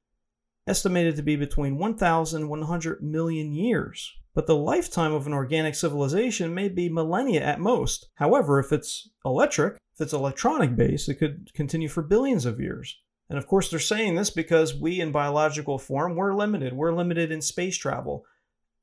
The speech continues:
As we get ready to travel to Mars, there are gonna be a lot of challenges that we're gonna be faced with. You know, we want to go to Mars, like, as a civilization, right? Humans have that, that urge to do that.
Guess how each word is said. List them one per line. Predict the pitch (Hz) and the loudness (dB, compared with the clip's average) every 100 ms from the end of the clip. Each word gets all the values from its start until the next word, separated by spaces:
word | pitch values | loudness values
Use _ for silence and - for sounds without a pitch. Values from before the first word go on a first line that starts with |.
| - | 0
As | 160 175 | 0 0
we | 175 | -2
get | 170 156 | -2 0
ready | 165 165 | 0 0
to | 147 | -6
travel | - 156 151 147 | 0 0 0 -2
to | 135 | -2
Mars, | 147 180 139 | 0 -2 -4
there | 131 | -6
are | |
gonna | 131 | -4
be | 123 | -2
a | 123 | -2
lot | 120 131 143 160 | -2 -4 -2 -2
of | - 147 143 135 _ _ _ _ _ _ | 0 0 -2 -8 _ _ _ _ _ _
challenges | - 165 175 180 123 123 110 | -4 0 0 0 -4 -6 -4
that | 139 | -4
we're | 135 | -4
gonna | 135 131 | -6 -6
be | 123 | -8
faced | 127 170 208 208 | -6 -4 -4 -4
with. | - - - _ _ _ | -6 -6 -10 _ _ _
You | 135 | -2
know, | 127 | 0
we | 135 254 254 | 2 0 0
want | 165 175 170 | 0 0 0
to | 160 | -2
go | 143 139 | 0 -2
to | 135 139 | -4 -6
Mars, | 135 127 117 | -2 -4 -2
like, | 127 123 | -2 0
as | 127 123 | -2 -2
a | 120 120 _ _ _ | -4 -6 _ _ _
civilization, | - 143 123 127 120 120 107 - | -4 -4 -2 -4 -4 -6 -6 -8
right? | 135 160 220 _ _ _ _ _ _ _ _ _ - | -6 -8 -10 _ _ _ _ _ _ _ _ _ -6
Humans | 143 147 139 | -4 -4 -4
have | 156 143 127 | -2 -2 0
that, | 131 127 - _ _ _ | -2 -2 -6 _ _ _
that | - 131 - | -6 -6 -2
urge | 143 139 - | -4 -4 -6
to | 135 | -6
do | 135 147 | -4 -4
that. | 147 175 254 | -6 -8 -12